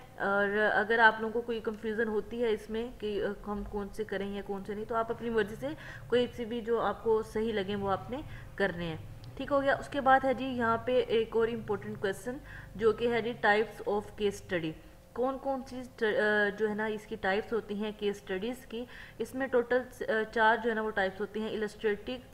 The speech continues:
केस study होती है, exploratory, अ, जो है case study होती है, cumulative होती है, and the fourth one is critical instance case studies। ठीक है, ये चार किस्म की जो है ना वो types होती हैं case studies की।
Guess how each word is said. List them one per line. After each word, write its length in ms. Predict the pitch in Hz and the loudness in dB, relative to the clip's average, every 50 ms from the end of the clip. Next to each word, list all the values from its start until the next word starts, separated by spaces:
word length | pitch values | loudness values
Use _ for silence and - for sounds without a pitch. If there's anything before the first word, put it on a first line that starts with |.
| - - - - - - - - - - | -20 -20 -20 -20 -20 -20 -20 -10 -4 0
केस 440 | 202 214 214 214 214 214 226 226 226 | 2 4 4 2 2 4 2 2 2
study 280 | - - 240 220 220 | 2 0 0 2 4
होती 300 | 240 233 214 220 226 226 | 4 2 2 2 0 -2
है, 160 | 233 233 208 | 0 0 0
exploratory, 800 | - 214 - - 220 214 214 208 202 202 202 - - 233 247 247 | 0 -2 -2 0 2 2 2 2 2 0 -2 -4 -8 -8 -8 -8
अ, 80 | 226 - | -4 -2
जो 320 | - 202 208 202 202 202 208 | 0 0 2 0 0 -2 -2
है 180 | 208 208 214 | -2 -2 -2
case 200 | 214 214 226 214 | -2 -2 -4 -4
study 240 | 208 - 226 208 208 | -2 -2 -2 0 0
होती 300 | 220 202 190 196 - 208 | 0 0 -2 -2 -4 -2
है, 120 | 214 214 214 | -2 -2 -4
cumulative 680 | - - 226 214 214 214 208 208 208 208 - 247 233 | -4 -6 -6 -2 -2 0 0 0 0 0 -4 -6 -2
होती 320 | 226 233 220 226 233 220 233 | -2 -2 -2 -2 -4 -2 -2
है, 160 | 240 254 - - - - - - - - | -2 -2 -4 -8 -12 -14 -14 -14 -8 -4
and 240 | 185 208 214 208 196 | -4 -2 -2 0 0
the 100 | 226 220 | -2 -2
fourth 340 | 226 226 220 226 233 233 - | 0 0 2 2 2 0 -2
one 200 | - 233 220 214 | -4 -4 -4 -4
is 240 | 220 - - 220 220 | -4 -6 -6 -6 -6
critical 580 | - - - 208 190 196 214 208 - 226 226 | -6 -2 -2 -2 -2 -2 -4 -2 0 0 0
instance 800 | 226 - 190 202 196 - - 208 196 196 202 - - - - - | 0 -2 -6 -8 -8 -6 -4 -4 -4 -4 -6 -8 -12 -12 -4 -2
case 160 | 202 196 196 | 0 0 0
studies। 540 | - - - 185 175 156 151 147 - - - | -2 -6 -4 -2 -2 -2 -2 -6 -8 -8 -8
ठीक 140 | 247 240 247 | -6 -2 0
है, 260 | 269 254 240 220 214 | 0 0 0 -2 -4
ये 60 | 226 | -4
चार 300 | 214 - - 220 220 226 | -2 2 4 6 6 4
किस्म 320 | 226 - - - 240 226 214 | 4 -2 -6 -6 -6 -6 -4
की 80 | 233 | -2
जो 80 | 202 220 | 0 0
है 60 | 208 | 2
ना 60 | 208 | 2
वो 140 | 214 214 214 | 2 0 0
types 340 | 214 - 202 190 196 196 - | 2 2 2 2 2 0 -2
होती 260 | 214 196 - 214 208 | -4 -4 -4 -6 -6
हैं 140 | 214 214 - | -6 -6 -4
case 240 | - 202 196 196 - | -2 -2 -2 -2 -4
studies 400 | - - 190 185 214 220 220 - | -8 -8 -6 -6 -6 -6 -6 -8
की। 180 | - 254 277 | -8 -8 -8